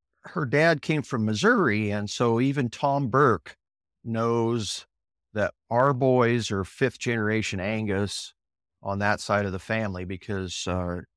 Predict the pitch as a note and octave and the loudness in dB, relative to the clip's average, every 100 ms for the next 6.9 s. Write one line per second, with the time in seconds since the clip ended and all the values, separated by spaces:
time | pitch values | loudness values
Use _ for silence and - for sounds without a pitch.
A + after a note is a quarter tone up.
0 | - A2 A#2 A2 G#2+ G#2 G#2+ A#2+ G2 - | -12 -6 -6 -2 2 4 4 2 -6 -8
1 | A2+ A2 - A#2 B2+ B2 F2+ A2 - _ | -6 -6 -4 -4 -2 0 0 0 -6 _
2 | _ _ _ _ _ F#2 F#2+ F#2+ F#2+ F#2 | _ _ _ _ _ -10 -6 -6 -6 -6
3 | F#2 F2+ _ _ _ - A2+ F2+ - D3 | -8 -10 _ _ _ -2 -2 -2 0 2
4 | E3+ - E2 F#2+ G2 G2 F2 F#2+ G2 G2 | 2 0 0 0 -2 -2 -4 -4 -6 -8
5 | - E2+ F2+ F#2 F#2+ G2+ A2+ E3 A2+ D2 | -6 -4 -4 -6 -8 -8 -6 -4 -4 -6
6 | E2+ F2+ F2 - F#2+ F#2 A2+ A2 | -8 -8 -8 -2 0 0 -2 -4